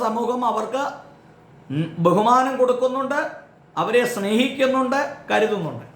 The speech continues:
പക്ഷേ ചില സഭകൾ അവരുടെ രൂപമുണ്ടാക്കി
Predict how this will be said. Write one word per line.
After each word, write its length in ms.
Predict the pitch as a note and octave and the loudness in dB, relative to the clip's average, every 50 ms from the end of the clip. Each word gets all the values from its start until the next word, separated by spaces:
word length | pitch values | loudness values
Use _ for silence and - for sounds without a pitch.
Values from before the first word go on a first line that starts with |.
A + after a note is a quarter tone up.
| - - - - - - - - | -20 -20 -20 -20 -20 -20 -8 -4
പക്ഷേ 300 | C#3+ D3 - - B3 C4+ C4+ A3+ E3 C#3 B2+ - - - - - - - - - - - - - - | -4 -2 0 4 4 6 6 4 2 -2 -4 -8 -12 -16 -20 -20 -20 -20 -20 -20 -20 -20 -18 -6 -4
ചില 160 | C4+ C#4 D#4 G4 F#4+ - - | -2 2 4 4 4 4 2
സഭകൾ 340 | - G#3+ B3 B3 A3+ G#3+ F#3+ D3+ - - - - - - - _ _ - _ _ - C#3+ E3+ F#3+ | 0 2 2 2 2 2 0 0 -4 -8 -12 -20 -20 -20 -20 _ _ -20 _ _ 0 2 4 4
അവരുടെ 400 | G#3 G#3 B3 B3+ B3+ C4 B3+ C4+ B3+ A3+ A#3+ | 4 4 2 2 2 2 4 4 4 4 2
രൂപമുണ്ടാക്കി 800 | A#3+ B3 C4+ - D#4+ D#4 D4 C#4 B3 A3+ A#3 A#3 A3+ A3 A3+ | 0 -2 2 6 6 6 6 4 0 0 0 0 0 0 -4